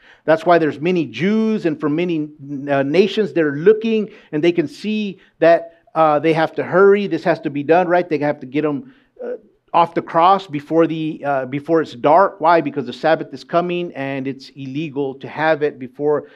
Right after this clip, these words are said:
the Passover. And so there's gonna be some similarities here.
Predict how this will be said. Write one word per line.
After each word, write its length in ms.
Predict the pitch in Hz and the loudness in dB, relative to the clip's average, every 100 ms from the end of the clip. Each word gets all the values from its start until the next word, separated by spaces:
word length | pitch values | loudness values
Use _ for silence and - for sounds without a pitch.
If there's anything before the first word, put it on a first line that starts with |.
| _ - | _ -20
the 60 | |
Passover. 920 | - 165 170 170 185 180 175 190 175 - _ _ 156 | -4 -2 -2 0 0 0 0 -2 -2 -8 _ _ -6
And 200 | 156 156 | -6 -2
so 460 | 170 160 151 123 - _ _ _ _ _ _ _ _ _ _ | 0 2 0 -4 -12 _ _ _ _ _ _ _ _ _ _
there's 320 | 135 190 180 | 0 2 2
gonna 180 | - 190 | 2 -2
be 160 | 147 175 | -2 -6
some 180 | 180 143 | -6 -6
similarities 840 | - 156 147 208 202 196 139 117 | -4 0 4 6 6 2 -10 -12
here. 400 | - 110 104 | -12 -14 -14